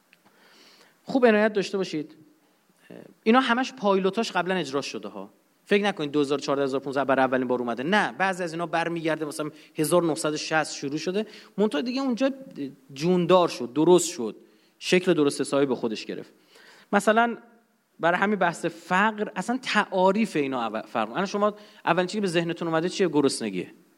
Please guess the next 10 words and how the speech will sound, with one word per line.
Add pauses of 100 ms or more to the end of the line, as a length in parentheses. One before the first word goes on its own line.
(260)
میگه
نه. (3500)
فقر
این
که
تو
ندونی
چه
حقوقی
داری.